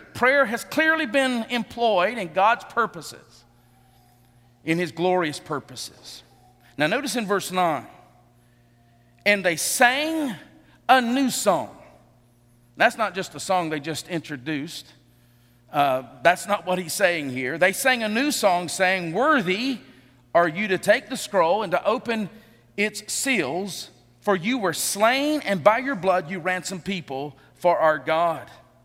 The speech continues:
So in chapter four, they sang a song of creation. But this is a new song. And this reminds us that our Lord never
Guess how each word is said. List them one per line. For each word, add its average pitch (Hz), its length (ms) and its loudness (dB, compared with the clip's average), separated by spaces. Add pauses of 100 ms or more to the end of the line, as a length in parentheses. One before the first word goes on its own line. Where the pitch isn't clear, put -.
(600)
So 170 280 0
in 180 160 -6
chapter 226 320 4
four, 185 540 -2 (200)
they 160 140 0
sang 185 260 -4
a 170 60 -4
song 156 300 -2
of 156 120 -10
creation. 190 520 -12 (1700)
But 135 180 -8
this 277 320 0
is 220 100 -10
a 254 80 0
new 269 160 0
song. 156 360 -2 (1080)
And 135 140 -2
this 175 160 -2
reminds 165 420 0
us 147 180 -8
that 156 220 -6
our 151 200 2
Lord 170 280 -4
never 185 580 -4